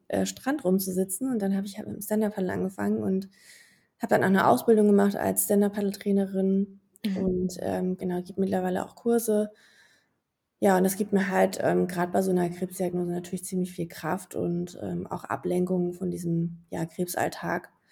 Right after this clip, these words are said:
Speaker 1: den man dann auch immer mal hat, wenn man ins Krankenhaus muss zu den Therapien, angestöpselt wird und, ähm, ja, genau, das bin ich eigentlich so.
Speaker 2: Danke
Speaker 1: Mhm.
Speaker 2: dir für deine Vorstellung
Speaker 1: Mhm.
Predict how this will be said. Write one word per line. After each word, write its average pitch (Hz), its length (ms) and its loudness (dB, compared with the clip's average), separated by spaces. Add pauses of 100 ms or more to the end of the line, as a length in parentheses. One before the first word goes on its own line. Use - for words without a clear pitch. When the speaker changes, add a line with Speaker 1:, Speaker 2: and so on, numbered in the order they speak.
(480)
Speaker 1:
den 185 80 0
man 170 140 0
dann 180 100 -4
auch 180 100 -6
immer 180 200 -2
mal 170 200 -2
hat, 170 140 -4
wenn 180 80 -2
man 175 120 -2
ins 175 160 -4
Krankenhaus 170 480 -6
muss 175 160 -2
zu 185 80 -8
den 175 120 -4
Therapien, 175 800 -4
angestöpselt - 680 -10
wird 170 240 -6
und, 170 400 -6
ähm, 170 500 -4 (1300)
ja, 185 540 6 (160)
genau, 233 280 4 (100)
das 240 180 -8
bin - 100 -4
ich - 240 -4
eigentlich 190 240 -2
so. 180 320 -4 (920)
Speaker 2:
Danke 214 340 6
Speaker 1:
Mhm. - 0 -
Speaker 2:
dir 202 240 4
für 196 140 -2
deine 196 240 0
Vorstellung 196 640 0
Speaker 1:
Mhm. 214 80 2